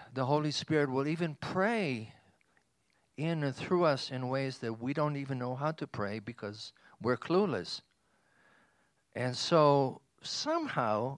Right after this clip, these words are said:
in our spiritual life, we look at our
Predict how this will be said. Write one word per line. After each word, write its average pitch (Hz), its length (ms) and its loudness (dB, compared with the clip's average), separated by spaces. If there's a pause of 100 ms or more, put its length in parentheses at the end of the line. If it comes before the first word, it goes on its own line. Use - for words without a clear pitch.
in 143 140 -4
our 147 140 -4
spiritual 208 640 -2
life, 185 500 0 (720)
we 135 120 2
look 202 240 2
at 165 100 0
our 139 420 4